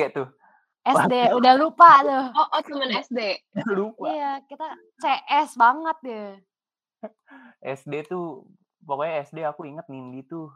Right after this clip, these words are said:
Speaker 1: agak nyendirian gitu nggak sih anaknya dulu S D ya?
Speaker 2: Kayak
Speaker 1: Dulu.
Speaker 2: ansos ya?
Speaker 1: Nggak, nggak ansos sih, nggak ansos. Ya, pokoknya dulu sama Nindi tuh padus bareng kita kalau nggak salah, atau apa sih? Lupa.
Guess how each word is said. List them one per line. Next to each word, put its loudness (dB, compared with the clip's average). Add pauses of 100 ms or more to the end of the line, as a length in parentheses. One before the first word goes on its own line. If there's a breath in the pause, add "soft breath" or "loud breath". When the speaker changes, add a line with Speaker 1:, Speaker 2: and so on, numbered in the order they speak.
(100)
Speaker 1:
agak -10 (880)
nyendirian -8
gitu -16
nggak -16
sih -18
anaknya -20
dulu -20
S -20
D -18
ya? -20 (960)
Speaker 2:
Kayak -14
Speaker 1:
Dulu. -20 (420)
Speaker 2:
ansos -6 (240)
ya? -16
Speaker 1:
Nggak, -4
nggak 4 (100)
ansos -4
sih, -16
nggak -10 (100)
ansos. -20
Ya, -12
pokoknya -12
dulu -12 (400)
sama -16
Nindi -16
tuh -16 (420)
padus -2
bareng -12
kita -16
kalau -14
nggak -20
salah, -16
atau -14
apa -18
sih? -16 (120)
Lupa. -14